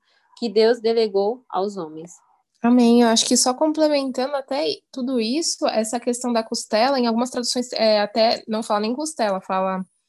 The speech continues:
Speaker 2: a mulher foi re-, é, foi feita do, do lado, né, da lateral do homem.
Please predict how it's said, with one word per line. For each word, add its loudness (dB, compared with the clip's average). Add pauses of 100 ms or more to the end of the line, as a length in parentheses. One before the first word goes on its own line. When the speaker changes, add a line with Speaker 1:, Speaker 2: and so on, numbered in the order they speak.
(160)
Speaker 2:
a -6
mulher 0
foi 0
re-, -4
é, -2
foi -2
feita -2 (160)
do, -8
do 4
lado, 2
né, 0
da 0
lateral -2
do -8
homem. -10